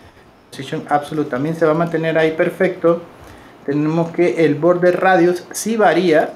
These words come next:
¿Por qué? Ahora estamos tratando de crear la curvatura en los bordes superiores. Y ahora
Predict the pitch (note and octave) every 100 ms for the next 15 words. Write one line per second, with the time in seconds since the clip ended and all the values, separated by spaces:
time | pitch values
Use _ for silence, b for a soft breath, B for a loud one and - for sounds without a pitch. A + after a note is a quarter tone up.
0 | - C#3 C3 G3+ G3 - - - - C#3
1 | D3+ E3 E3 D#3 E3 - - - - C3
2 | C3+ C#3+ D#3 D#3 D3+ C3+ C3+ C#3 D3+ -
3 | F3+ F#3+ F#3+ G3 F#3 F#3 - D3+ D3 C3+
4 | C3+ D#3+ E3 E3+ E3+ E3 B B B B
5 | - D#3 C#3+ E3 F#3 C3 C3 - B B
6 | B - E3 D#3 E3 E3+